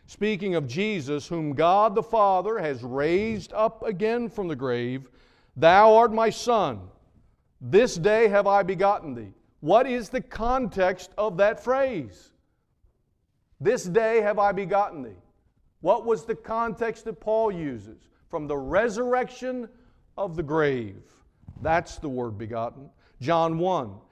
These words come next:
"And the Word was made flesh and dwelt among us.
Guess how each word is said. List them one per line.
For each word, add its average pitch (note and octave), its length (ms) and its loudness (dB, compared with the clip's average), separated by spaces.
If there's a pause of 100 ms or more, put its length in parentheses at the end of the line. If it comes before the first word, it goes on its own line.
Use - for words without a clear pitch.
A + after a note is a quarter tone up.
(120)
"And D#3 120 -2
the E3+ 60 0
Word F#3+ 280 4
was F#3 200 -2
made F3+ 240 0
flesh G3 420 0
and C#3+ 100 -8
dwelt D#3+ 240 -2
among E3+ 320 -6
us. G#2+ 340 -16